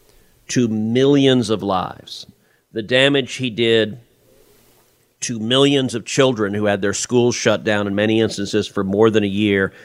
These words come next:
and who will face serious learning gaps for the rest of their lives. And by the way, that disproportionately impacts low-income kids, African-American kids, and, and Hispanic kids, uh, who bore the brunt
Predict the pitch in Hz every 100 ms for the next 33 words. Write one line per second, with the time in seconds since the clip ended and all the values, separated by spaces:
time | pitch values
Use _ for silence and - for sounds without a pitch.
0 | - - 110 117 113 107 - 139 135 123
1 | - - - - 151 165 160 151 139 -
2 | 123 127 127 120 110 113 107 - - 107
3 | 101 90 131 - 127 110 107 98 76 85
4 | 92 92 107 107 104 110 110 - _ _
5 | - 113 82 135 127 117 117 135 127 123
6 | 110 113 113 120 117 110 - 104 107 120
7 | 117 123 107 - 123 123 113 - _ -
8 | 117 123 110 120 113 117 123 120 107 -
9 | 120 113 110 98 76 104 110 - - 135
10 | 156 - 82 69 - _ _ _ _ _
11 | 104 107 - 120 117 92 127 143 139 123
12 | 95 110 135 151 123 110